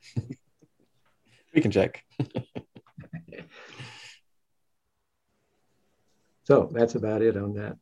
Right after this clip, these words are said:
Speaker 2: Uh, that's been my journey for the last year.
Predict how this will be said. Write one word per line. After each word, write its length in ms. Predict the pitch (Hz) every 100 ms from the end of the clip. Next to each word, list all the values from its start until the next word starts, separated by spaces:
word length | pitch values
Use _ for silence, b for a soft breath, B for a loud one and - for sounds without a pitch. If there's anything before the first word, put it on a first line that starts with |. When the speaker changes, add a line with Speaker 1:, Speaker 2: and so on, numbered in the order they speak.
| -
Speaker 2:
Uh, 220 | 101 101 87 _ _ _ b b b
that's 160 | 113 113
been 160 | 127
my 120 | 127 123
journey 320 | 147 110 104
for 100 | -
the 100 | 98
last 360 | 107 110 -
year. 320 | 117 101 87